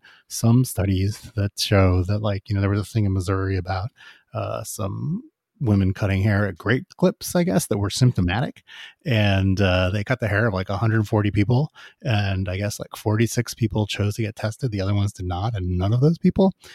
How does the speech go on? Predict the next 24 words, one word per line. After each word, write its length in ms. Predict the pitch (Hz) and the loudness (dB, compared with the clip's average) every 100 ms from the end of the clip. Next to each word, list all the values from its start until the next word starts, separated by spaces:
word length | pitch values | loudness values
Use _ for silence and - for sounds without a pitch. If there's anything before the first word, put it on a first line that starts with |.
| - | -20
had, 480 | - 170 156 156 156 | -4 2 4 4 2
uh, 380 | 165 160 156 175 156 - 302 | 4 4 4 2 0 -8 -8
y-, 200 | 196 - - | -6 -6 -4
you 160 | 151 | 2
know, 80 | 135 | 2
can't, 220 | 135 151 | 2 0
were, 140 | 127 135 | 0 2
had, 280 | 131 127 127 | 2 0 0
uh, 140 | 131 123 | 0 0
developed 420 | 120 127 139 - | 0 -2 -2 -2
coronavirus. 460 | 139 147 160 185 175 | 0 2 2 2 0
So, 400 | - 127 110 104 - - - - | 0 4 4 2 -8 -20 -16 -6
or 140 | 110 | -4
covid 240 | - 123 120 | 2 2 4
nineteen. 420 | 123 - 160 160 | 2 2 0 0
So, 460 | - 151 151 151 147 - | 2 6 6 4 2 2
you 60 | |
know, 80 | 190 | 4
there 180 | 214 294 - | 4 2 0
are 180 | - 269 | 0 0
some 440 | - 196 185 165 139 - - | 2 4 6 6 4 -8 -4
signs 320 | 147 135 123 | 2 2 2
of 40 | |
optimism. 720 | 107 104 110 104 98 101 104 | 0 0 2 4 4 4 4